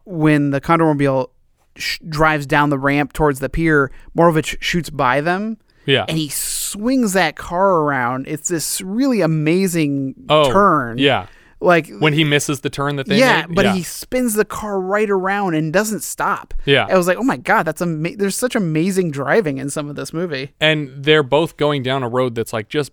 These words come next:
Speaker 2: barely wider than the width of the car.
Speaker 1: Right. I was also gonna say, do you remember the last <laughs> time, uh, spies were being chased down the narrow roads of a town?
Speaker 2: I have to assume this would be, uh, For Your Eyes Only.
Speaker 1: Yeah.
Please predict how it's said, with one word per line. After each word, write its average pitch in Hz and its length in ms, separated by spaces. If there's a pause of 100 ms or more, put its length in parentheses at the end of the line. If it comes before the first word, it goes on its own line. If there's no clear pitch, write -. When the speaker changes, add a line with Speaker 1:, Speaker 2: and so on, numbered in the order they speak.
(160)
Speaker 2:
barely 123 360
wider 110 420
than 101 180
the 98 60
width 101 220
of 95 80
the 101 80
car. - 200
Speaker 1:
Right. - 140 (520)
I 156 80
was 151 80
also 156 200
gonna 151 160
say, 139 280 (260)
do 147 100
you 147 60
remember 135 260
the 127 120
last 127 480
<laughs> - 20
time, 240 360 (520)
uh, 175 460 (100)
spies 180 460
were 180 60
being 180 260
chased 180 320
down 175 180
the 160 100
narrow 160 320
roads 165 320
of 147 80
a 147 60
town? 170 460 (420)
Speaker 2:
I 120 80
have 117 160
to 117 100
assume 113 300
this 110 180
would 110 120
be, 107 260
uh, 110 360 (140)
For - 220
Your 113 180
Eyes 107 200
Only. 135 400
Speaker 1:
Yeah. 127 240